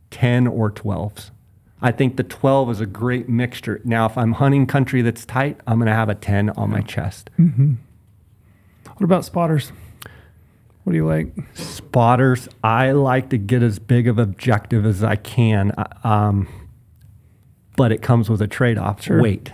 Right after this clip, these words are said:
Speaker 3: Yeah.
Speaker 1: Um, the sixty-five millimeters, to me, I have 'em. I'm always just wanting a little bit more. When you get the eighty-five and ninety-five, you know, the eighty pluses,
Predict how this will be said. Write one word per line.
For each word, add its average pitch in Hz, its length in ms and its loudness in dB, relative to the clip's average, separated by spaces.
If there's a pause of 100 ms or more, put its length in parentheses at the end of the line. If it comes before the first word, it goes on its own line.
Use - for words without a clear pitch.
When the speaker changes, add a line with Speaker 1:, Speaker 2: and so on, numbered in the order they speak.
(120)
Speaker 3:
Yeah. 156 240 -2 (500)
Speaker 1:
Um, 107 460 0
the 123 200 0
sixty-five 143 880 -2
millimeters, 131 760 2
to - 140 -4
me, 123 280 4
I 117 140 2
have 117 300 2
'em. 120 260 2 (840)
I'm 131 280 2
always 143 580 2
just 135 260 -4
wanting 120 440 2
a 110 60 0
little 110 320 2
bit 104 240 -4
more. 110 400 -2 (100)
When 117 200 2
you 120 80 2
get 135 160 0
the 131 120 -2
eighty-five 127 640 0
and 113 180 0
ninety-five, 113 920 -2 (500)
you 123 100 0
know, 104 100 2
the - 140 -6 (100)
eighty 123 320 0
pluses, 117 800 -2